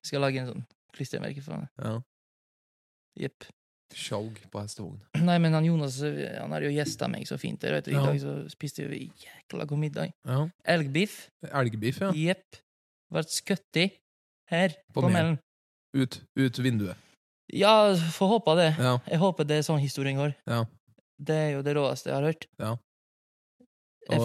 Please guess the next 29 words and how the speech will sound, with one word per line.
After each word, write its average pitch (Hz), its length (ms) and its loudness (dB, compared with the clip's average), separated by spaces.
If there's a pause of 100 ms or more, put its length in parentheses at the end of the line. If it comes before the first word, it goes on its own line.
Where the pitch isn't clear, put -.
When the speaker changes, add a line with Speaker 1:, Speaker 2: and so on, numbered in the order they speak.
Speaker 1:
f-, 117 60 2
jeg 156 100 2
f- 156 60 -2
Speaker 2:
kjenner 117 240 2
jeg 117 60 2
en 120 100 4
Jonas 110 340 2
rett, 131 220 0
så 147 100 0
gjorde 113 200 2
han 135 80 -2
sikkert 117 280 -4
det, 107 80 0
jo. 123 120 0 (180)
Speaker 1:
Ja. 160 100 2 (760)
Men 175 180 2
altså, 165 340 4
det, 170 400 2
du 165 80 0
vet 180 220 0
liksom, 190 260 0
det 175 140 0
er 165 80 -2
så, 170 160 0 (640)
det 147 80 -2
er 151 80 0
så - 40 0
lite 160 280 0
folk 170 260 -2